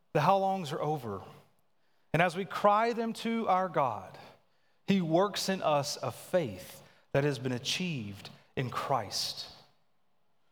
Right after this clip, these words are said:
The faith that you want has been earned for you in Jesus. A faith to see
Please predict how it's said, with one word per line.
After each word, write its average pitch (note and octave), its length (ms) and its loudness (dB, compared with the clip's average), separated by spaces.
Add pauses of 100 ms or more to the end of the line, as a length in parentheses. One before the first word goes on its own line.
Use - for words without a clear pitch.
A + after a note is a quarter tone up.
(180)
The D#3+ 100 4
faith A3 320 2
that F#3+ 200 -6
you F3 120 -2
want C3+ 600 0 (380)
has D#3 120 2
been F3 280 0
earned G#3+ 280 2
for G3 100 -4
you F#3+ 200 0
in F3 100 -2
Jesus. A#2+ 680 -4 (600)
A D3 60 4
faith G3 340 2
to E3 100 -2
see A3 640 0